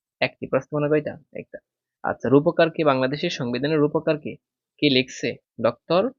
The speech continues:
কামাল হোসেন। এটা কিন্তু most important প্রশ্ন একটা। ডক্টর কামাল হোসেন, ডক্টর কামাল হোসেন। এখন দেখো, বাংলাদেশের সংবিধান রচনার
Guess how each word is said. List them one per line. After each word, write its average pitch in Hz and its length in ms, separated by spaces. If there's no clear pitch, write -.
কামাল 139 280
হোসেন। 113 300
এটা 117 160
কিন্তু 139 200
most 147 480
important 127 360
প্রশ্ন 113 280
একটা। - 220
ডক্টর 180 400
কামাল 127 260
হোসেন, 107 360
ডক্টর 180 380
কামাল 127 300
হোসেন। - 360
এখন 359 180
দেখো, 269 160
বাংলাদেশের 180 420
সংবিধান 180 420
রচনার 170 320